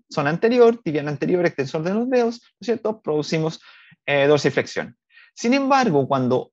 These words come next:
el, lo, la musculatura anterior no está silente, por ejemplo, durante periodos de la marcha donde debiese estar, eh, la musculatura, eh, de gastrocnemio y de sóleo tiene que activarse aún más. Esto podría estar asociado,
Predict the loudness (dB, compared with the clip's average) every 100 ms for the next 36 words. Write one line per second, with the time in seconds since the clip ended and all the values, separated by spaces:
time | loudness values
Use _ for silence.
0 | -6 0 4 4 6 4 2 0 -4 -4
1 | -4 -6 -8 -4 -4 -2 -2 -4 -6 -4
2 | -4 -4 -8 -8 -6 -10 -4 -2 0 0
3 | -2 -6 -6 -4 -4 -2 0 2 0 -2
4 | -4 -6 -6 _ _ -4 0 2 2 0
5 | -2 -2 0 -4 -4 -6 -4 0 2 2
6 | 2 0 -4 -6 -6 _ -20 -20 _ _
7 | _ _ _ _ 4 6 8 6 4 2
8 | 0 0 2 2 0 -2 -6 -6 -2 -2
9 | -2 -2 -4 -8 -6 -4 -2 -2 -2 -2
10 | 0 0 -2 -4 -4 -4 -4 -8 -8 -16
11 | -16 _ _ -2 -2 -2 -4 0 2 4
12 | 4 2 -4 -18 _ _ _ -10 -6 0
13 | 2 2 0 -2 -4 -2 -4 -2 -2 -2
14 | -4